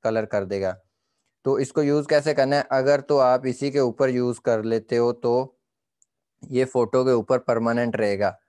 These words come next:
अगर आपको कल को ज़रूरत पड़ती है इस ग्रेडियंट को रिमूव करने की तो आप किसी भी तरह से इसको फ़ोटो में से नहीं रिमूव कर सकते। आपको क्या करना चाहिए कि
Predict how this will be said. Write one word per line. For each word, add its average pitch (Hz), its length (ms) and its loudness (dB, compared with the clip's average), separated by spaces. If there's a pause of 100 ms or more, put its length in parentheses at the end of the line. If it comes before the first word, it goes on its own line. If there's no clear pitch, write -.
(320)
अगर 139 240 2
आपको 135 320 2
कल 135 200 0
को 139 140 0
ज़रूरत 123 300 0
पड़ती 120 260 -2
है 127 60 2
इस 123 140 -6
ग्रेडियंट 120 440 -2
को 123 80 2
रिमूव 120 340 0
करने 113 320 0
की 120 80 -4
तो 127 100 2
आप 123 180 0
किसी 135 240 -4
भी 143 140 -2
तरह 117 240 2
से 127 160 -2 (120)
इसको 131 400 -2
फ़ोटो 120 340 -4
में 120 120 -2
से 123 120 -4
नहीं 117 160 -2
रिमूव 110 260 -4
कर 104 180 -4
सकते। 101 380 -8 (320)
आपको 123 320 0
क्या 139 140 2
करना 123 280 0
चाहिए 117 340 0
कि - 120 -6